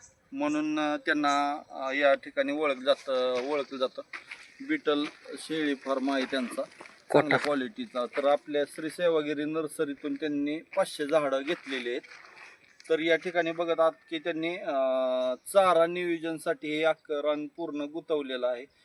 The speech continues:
Speaker 1: आणि पाचशे झाडं त्यांचे लावण्याचं चालू आहे. तर या ठिकाणी बघा, त्यांनी चार बाय चार वरती झाडं लावलेले आहे. सुरुवातीला ह्याला लेंडी खत, अ,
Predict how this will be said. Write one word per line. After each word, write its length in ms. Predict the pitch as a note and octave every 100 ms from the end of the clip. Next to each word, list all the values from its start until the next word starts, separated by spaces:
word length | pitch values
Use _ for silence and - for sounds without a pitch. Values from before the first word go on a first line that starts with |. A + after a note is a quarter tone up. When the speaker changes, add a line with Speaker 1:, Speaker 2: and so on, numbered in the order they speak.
| _ -
Speaker 1:
आणि 180 | C3+ C3
पाचशे 380 | E3+ E3+ -
झाडं 280 | C#3+ D#3 C3+
त्यांचे 580 | C3 D3 C3+ - - C#3
लावण्याचं 680 | E3+ D#3+ D3+ C3+ - C#3 C#3 C#3
चालू 240 | F3 E3 B2+
आहे. 140 | A#2
तर 420 | A#2 - - -
या 120 | C#3+ D#3
ठिकाणी 320 | E3 D#3 D3
बघा, 200 | D3+ C3+
त्यांनी 220 | D3 C#3 -
चार 160 | F#3+ D#3+
बाय 180 | D3+
चार 220 | D3 F3 D#3
वरती 360 | D3+ C#3 D3+
झाडं 340 | C#3+ E3 C#3 C3
लावलेले 460 | C#3+ C#3 C3 B2
आहे. 140 | A#2+ B2+ - - - _
सुरुवातीला 580 | - E3 D#3 C3 D3 C#3+
ह्याला 220 | C#3 C#3+
लेंडी 360 | D3 F3+ E3+ C#3+
खत, 180 | - D3 - - _ _ -
अ, 360 | B2+ B2 B2